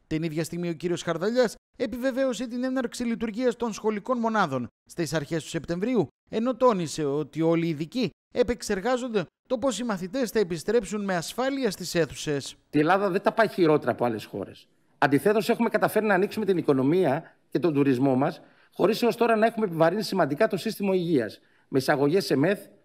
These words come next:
Speaker 2: και με θανάτους συνανθρώπων μας. Αυτό δεν σημαίνει ότι μπορούμε να χαλαρώσουμε. Δεν σημαίνει ότι χαλαρώνουμε τα μέτρα συμμόρφωσης που εφαρμόζει η πολιτεία. Γιατί η μετάδοση του ιού,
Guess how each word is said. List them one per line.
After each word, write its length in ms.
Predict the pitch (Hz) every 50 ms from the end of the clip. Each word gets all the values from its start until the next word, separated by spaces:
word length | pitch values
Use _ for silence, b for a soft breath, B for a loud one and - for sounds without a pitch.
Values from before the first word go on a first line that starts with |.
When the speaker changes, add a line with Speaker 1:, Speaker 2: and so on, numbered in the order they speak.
| _ _ _ _ _ _
Speaker 2:
και 120 | - 165
με 100 | 156 147
θανάτους 380 | - - 131 135 156 165 - -
συνανθρώπων 540 | - 151 139 135 131 - 120 110 - - 90
μας. 260 | 90 - - - _ _ b b b b b
Αυτό 220 | b 131 - 165
δεν 100 | 147 160
σημαίνει 540 | 156 - 135 127 139 147 156 175 185 185 - - _ _ -
ότι 220 | - 127 - 139
μπορούμε 280 | 120 113 120 147 165 165
να 100 | 160 151
χαλαρώσουμε. 680 | - 165 156 147 147 165 135 - - - 151 147 - b b b b b b b b b
Δεν 140 | - 156
σημαίνει 640 | - - - 147 139 147 156 160 185 202 214 247 - -
ότι 160 | - 127 -
χαλαρώνουμε 540 | - - 131 120 123 127 151 180 185 180 180
τα 120 | 175 147
μέτρα 240 | 139 147 175 165 180
συμμόρφωσης 480 | 156 - 147 127 143 139 127 123 - -
που 80 | -
εφαρμόζει 380 | 165 - 151 147 151 180 190 160
η 40 | 160
πολιτεία. 520 | - 165 165 151 - 180 147 - - - _ _ _ _ _ _ _ _ _ _ _
Γιατί 220 | - 127 127 123 127
η 40 | 113
μετάδοση 440 | 113 - - 160 175 185 185 -
του 100 | - 165
ιού, 380 | 147 131 120 117 131 160 170 -